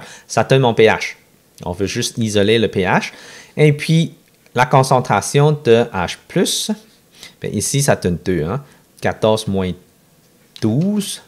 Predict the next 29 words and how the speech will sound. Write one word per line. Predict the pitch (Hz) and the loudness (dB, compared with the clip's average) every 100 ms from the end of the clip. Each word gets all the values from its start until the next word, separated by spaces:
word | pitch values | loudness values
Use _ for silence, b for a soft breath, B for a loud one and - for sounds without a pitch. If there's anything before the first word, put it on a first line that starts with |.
| _ _ | _ _
égale | - 98 101 95 | -8 -4 -2 -2
à | 90 | -4
deux. | - - _ - _ _ _ _ _ _ b b b b b b b b b b - | -8 -16 _ -20 _ _ _ _ _ _ b b b b b b b b b b 0
Concentration | 151 165 151 156 196 | 4 6 6 4 4
de | |
H | - 143 - | 4 4 2
plus | - 185 - | -2 -2 0
égale | 127 120 127 127 | -2 2 2 4
à | 113 113 - - - | 2 2 -2 -10 2
un | 151 151 | 4 4
fois | 135 113 - | 4 2 2
dix | 135 139 | -2 0
à | 110 | 0
la | 101 | 0
moins | 98 110 123 | 2 2 0
quatorze | 131 110 98 - 117 120 170 180 - _ - | 0 -2 -2 -2 2 4 2 0 -8 _ -14
divisé | 123 120 120 165 | -10 -6 0 0
par | 185 - 113 107 131 - - - - | 0 2 4 4 4 0 -6 -12 -4
un | 120 | -2
fois | 120 110 | 0 -2
dix | - 135 127 | -2 -4 0
à | |
la | 110 | 0
moins | 110 107 113 117 120 - - | 0 0 0 0 -4 -12 -2
douze. | 139 127 101 76 - - - _ _ _ _ _ _ b b b b b b b - | 0 2 0 -6 -10 -14 -18 _ _ _ _ _ _ b b b b b b b -6
Donc | 101 98 | -4 2
ça, | 143 | 2
ça | 139 113 | 4 2
donne, | - 120 123 | 2 2 2